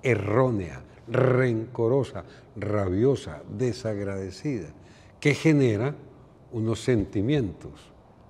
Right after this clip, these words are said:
que son sentimientos cáusticos, de dolor, de rabia,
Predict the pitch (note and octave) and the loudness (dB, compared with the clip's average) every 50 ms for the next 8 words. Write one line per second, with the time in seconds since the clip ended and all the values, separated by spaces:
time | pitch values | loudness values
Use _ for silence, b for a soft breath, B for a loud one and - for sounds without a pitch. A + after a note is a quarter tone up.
0 | - - - - - - - E2 - F#2+ F2+ - - A#2 B2+ B2 - B2+ G#2 G2 | -20 -20 -20 -20 -18 -16 -12 -8 -6 -6 -4 -2 0 0 0 0 0 -2 0 0
1 | G2 F#2 - - B2+ - - - - D#3+ F#3 D#3+ - - - - - - - F2 | -2 -2 -4 -4 -6 -6 -2 2 4 4 4 2 0 -6 -10 -12 -12 -10 -12 -12
2 | D#2 C#2+ D2 E2+ E2+ D#2+ D#2+ D2+ D2 F2+ A#2+ C3+ C3 A2 G2 E2+ D#2+ - D2 F#2 | -10 -10 -8 -8 -6 -6 -6 -4 0 2 2 4 4 2 -2 -6 -10 -8 -6 -4
3 | C3 C#3+ C3 G#2 E2+ D2 | -4 -4 -4 -6 -8 -12